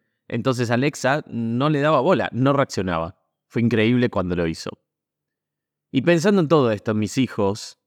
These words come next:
y en cómo hablan con las máquinas, me di cuenta hace poco que ellos son apenas dos de los millones de nativos conversacionales que hay en el mundo. ¿De dónde viene esto de nativos conversacionales? A principios de siglo, en el dos mil uno,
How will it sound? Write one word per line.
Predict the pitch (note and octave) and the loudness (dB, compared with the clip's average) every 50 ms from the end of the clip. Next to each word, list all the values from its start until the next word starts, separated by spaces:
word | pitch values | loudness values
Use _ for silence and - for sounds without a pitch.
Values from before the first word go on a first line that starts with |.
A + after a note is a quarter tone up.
| _ - | _ -6
y | - G#2+ | -2 0
en | G#2+ G#2 F#2+ | 0 0 0
cómo | - B2+ C3 B2 A#2 A2 G2+ F#2+ E2+ - | 2 0 2 2 2 2 0 0 -2 0
hablan | A#2+ B2 B2 A#2 A2 | 2 2 2 2 0
con | G2 G2+ F#2+ F#2+ | 0 -2 -2 -2
las | F#2+ F#2+ | -2 0
máquinas, | A2 C#3 C#3 A#2+ - A2 F#2 F#2 G2 G2+ - - _ _ _ _ _ _ _ _ _ _ - | 0 0 0 2 0 -2 -2 -2 -2 -4 -8 -14 _ _ _ _ _ _ _ _ _ _ 0
me | B2 D3+ | 2 2
di | G3 | 2
cuenta | - - C3 A2+ G#2 - F#2+ | 2 2 2 2 2 0 -2
hace | - - A#2 | -2 -2 -2
poco | G2+ B2+ A2 E2+ A2 A#2+ C3 - _ _ _ _ _ _ _ | 0 0 -2 0 -2 -6 -6 -8 _ _ _ _ _ _ _
que | - E3+ | -2 0
ellos | E3 - F3 - | 0 0 -2 -2
son | - F3+ F#3+ F#3+ F#3+ F3+ _ _ - | 0 2 2 2 0 -4 _ _ -2
apenas | D3 - - G3 G3 F#3+ D3 A#2+ A2 | -2 -2 0 0 0 0 -2 -2 0
dos | A#2+ D#3+ - C3 - - - _ _ _ _ | 0 0 0 0 -4 -14 -18 _ _ _ _
de | - C3+ C#3 | -2 -2 0
los | C#3 C3+ | 0 2
millones | D3 D#3 D3+ - - G#3+ G#3+ G#3+ G3+ | 0 0 0 2 2 2 2 2 2
de | D#3+ C3+ | 0 0
nativos | B2+ B2 - - E3+ F3 F3+ D3+ | -2 -2 -2 -2 0 0 0 0
conversacionales | - C#3 A#2+ A#2+ A2 A2+ A2+ - - A#2 B2 C3+ C#3 D3+ D3+ - - _ - | 0 -2 -2 -2 -2 -4 -6 -6 -4 -4 -4 -2 -2 -2 -4 -4 -8 _ -2
que | - | 0
hay | A2+ A#2 B2 A#2+ | 2 4 4 4
en | A2 G#2 | 4 2
el | G2 F#2+ | 2 0
mundo. | F2+ F2 F2 F#2 - - - _ _ _ _ _ _ _ _ _ _ _ _ _ _ _ | 0 -2 -2 -4 -6 -8 -10 _ _ _ _ _ _ _ _ _ _ _ _ _ _ _
¿De | - D3 | 4 4
dónde | G3 A3 F3 A#2+ | 6 6 6 4
viene | A2 G#2+ G2+ G2+ | 2 2 0 0
esto | G#2 - - G#2 F#2+ | -2 -2 0 0 0
de | F#2 F2+ F2 E2+ - | 2 0 -2 -4 -4
nativos | G2+ G2+ G#2+ G#2 A2+ A#2+ A2+ G#2 - | -2 0 0 2 2 2 0 0 0
conversacionales? | - G#2 F#2+ F2+ F2 D#2+ F#2 E2+ - F2+ E2+ E2 D#2+ D#2+ D#2+ - - _ _ _ _ _ _ _ _ - | -2 -2 -2 -2 -2 -4 -6 -6 -4 -4 -4 -4 -4 -6 -8 -12 -16 _ _ _ _ _ _ _ _ -4
A | - A#2 | -2 0
principios | - C3+ C#3+ C3+ G3+ G3+ G#3 F#3+ D#3 | 2 2 0 2 0 2 2 2 2
de | B2 B2+ A#2 A2+ A2 | 2 2 2 2 2
siglo, | G#2 - - F3+ D3+ A2 G#2+ A2+ | 2 0 -2 0 0 2 2 2
en | G#2+ | 0
el | G#2+ G2+ | 0 0
dos | G#2+ G2+ F2+ | 0 0 0
mil | A#2 C3 C3+ | 0 0 2
uno, | C3 G#2+ G#2 A2+ - - | 2 0 0 -4 -6 -10